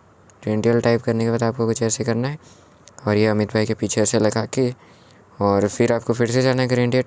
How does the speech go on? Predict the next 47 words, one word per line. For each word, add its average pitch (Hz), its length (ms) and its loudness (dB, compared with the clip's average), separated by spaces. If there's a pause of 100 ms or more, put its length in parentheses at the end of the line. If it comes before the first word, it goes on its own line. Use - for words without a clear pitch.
पे 147 120 -4 (720)
और 104 340 2
इस 107 120 0
बार 123 180 0
जो 123 160 2
ग्रेडिएंट 110 420 0
का 120 100 0
कलर 113 300 2
है 113 60 2
उसको 107 220 -2
कर 113 120 4
देना 113 180 2
है 131 100 -4 (760)
हल्का 110 400 0
नीला 117 380 0 (1800)
और 104 320 2
इसको - 420 -4
ला 110 180 2
देना 117 220 0
अजय 113 160 -2
भाई 107 160 0
के 107 140 -6
साथ 107 460 -6
यहाँ 104 160 0
पे, - 180 -10 (800)
अजय 104 200 -2
भाई 104 140 2
के 107 120 0
पीछे। - 320 -4
इसके - 680 -8
बाद 131 100 2
इसको 120 220 0
कर 120 120 2
देना 117 180 2
है 120 160 0
लीनियर 107 440 -2 (120)
डॉच। - 420 -2 (460)
लीनियर 131 320 2
डॉच 139 240 0
करने 131 260 0
के 135 80 4
बाद 131 120 2
आपको 127 220 -2
कुछ 127 220 -2
ऐसा 120 300 -2
दिख 110 200 0
जाएगा 120 360 2